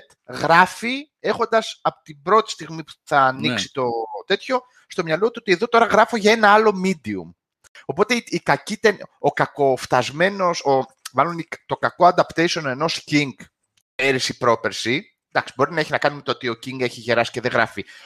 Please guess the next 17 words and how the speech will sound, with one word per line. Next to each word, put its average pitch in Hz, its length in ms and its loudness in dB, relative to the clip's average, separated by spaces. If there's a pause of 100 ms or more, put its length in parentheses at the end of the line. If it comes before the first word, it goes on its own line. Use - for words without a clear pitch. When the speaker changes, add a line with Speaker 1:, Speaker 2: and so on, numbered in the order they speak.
Speaker 1:
όπως 123 340 0
έγραφε, 110 640 2 (340)
αλλά, 170 720 6
μ, 160 140 -10 (360)
δεν 330 220 -2
είναι 294 180 -4
ο 208 60 4 (140)
King 156 460 0 (360)
που 156 120 -12
βγαίνει 170 260 2
μετά 160 180 0
καμιά 156 200 0
φορά 151 200 2
και 151 140 -4
γκρινιάζει 139 520 2
για 131 140 2
τα 113 720 2